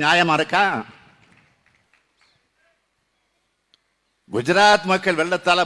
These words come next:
பாதிக்கப்பட்டப்போ அன்றைய தினமே ஹெலிகாப்டர்ல போய் பார்த்தார, மறுநாள் நிவாரண நிதி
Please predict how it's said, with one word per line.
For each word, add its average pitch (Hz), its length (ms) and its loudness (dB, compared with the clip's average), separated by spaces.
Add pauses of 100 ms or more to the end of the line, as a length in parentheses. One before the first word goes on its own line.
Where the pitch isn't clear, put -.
பாதிக்கப்பட்டப்போ 151 800 -6 (1900)
அன்றைய 185 540 -4
தினமே 190 340 -4 (280)
ஹெலிகாப்டர்ல 165 600 -2 (140)
போய் 151 200 -6 (180)
பார்த்தார, 165 360 -4 (2000)
மறுநாள் 180 540 2 (160)
நிவாரண 175 360 2
நிதி 156 140 0